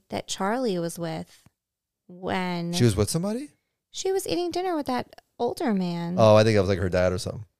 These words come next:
Speaker 1: No, honey.
Speaker 2: That
Speaker 1: That
Speaker 2: wasn't,
Speaker 1: was,
Speaker 2: like,
Speaker 1: like,
Speaker 2: her
Speaker 1: a date.
Speaker 2: boyfriend. No, it wasn't. He was probably, he probably
Speaker 1: She was on a date.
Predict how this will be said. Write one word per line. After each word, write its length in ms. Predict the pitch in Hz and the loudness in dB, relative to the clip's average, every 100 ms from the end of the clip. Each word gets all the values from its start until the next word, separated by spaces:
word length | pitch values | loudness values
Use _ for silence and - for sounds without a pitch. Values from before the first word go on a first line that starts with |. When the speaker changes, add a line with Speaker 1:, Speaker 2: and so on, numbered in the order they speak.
| _ _ - _ - | _ _ -20 _ -16
Speaker 1:
No, 260 | 202 196 185 | -8 -6 -4
honey. 460 | 175 170 170 170 _ _ _ - | -4 -6 -8 -10 _ _ _ 6
Speaker 2:
That 80 | |
Speaker 1:
That 60 | 123 | 8
Speaker 2:
wasn't, 200 | 123 113 | 8 4
Speaker 1:
was, 60 | 101 | 2
Speaker 2:
like, 100 | 95 | 2
Speaker 1:
like, 80 | 92 | 0
Speaker 2:
her 40 | |
Speaker 1:
a 20 | 92 | 0
date. 80 | |
Speaker 2:
boyfriend. 560 | 90 87 80 95 90 92 | 2 0 0 -2 -2 -4
No, 500 | 120 107 101 98 98 | 2 6 8 6 6
it 120 | 98 | 2
wasn't. 680 | 92 92 90 90 87 - - _ - | -2 -4 -2 -4 -6 -10 -16 _ -4
He 80 | 131 | -2
was 80 | |
probably, 460 | 127 147 127 120 101 | 2 4 6 4 2
he 140 | 104 117 | -2 2
probably 280 | 123 110 104 | 4 6 4
Speaker 1:
She 120 | 277 | 2
was 320 | 277 285 262 - | -2 -2 -6 -8
on 500 | 233 269 262 226 220 | -10 -6 -4 -4 -4
a 120 | 226 220 | -6 -10
date. 480 | - 226 302 240 | -8 -8 -8 -10